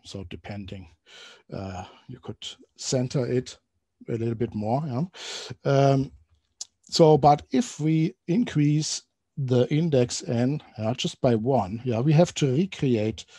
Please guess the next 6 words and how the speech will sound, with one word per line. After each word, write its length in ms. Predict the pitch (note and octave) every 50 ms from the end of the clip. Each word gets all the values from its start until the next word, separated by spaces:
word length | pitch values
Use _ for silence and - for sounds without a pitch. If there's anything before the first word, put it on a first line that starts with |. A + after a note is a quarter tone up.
| - - - - _ _ _ -
the 100 | C3+ B2
whole 220 | A2+ B2 A#2+ A#2
sequence. 640 | A2 - - - A2+ - - A#2 A2 - - - - _ _ _ _ _ _ _ _ _ _ _ _ _ - - - _ _ _ _ _ _ _ _ _ _ _ - - E3
Okay, 240 | D3 _ - A#2+ - - _ _ _ _ _ _ - _ _ _ _ _ _ _ -
so 160 | - - -
that's, 340 | A#2+ A#2 A2 - - -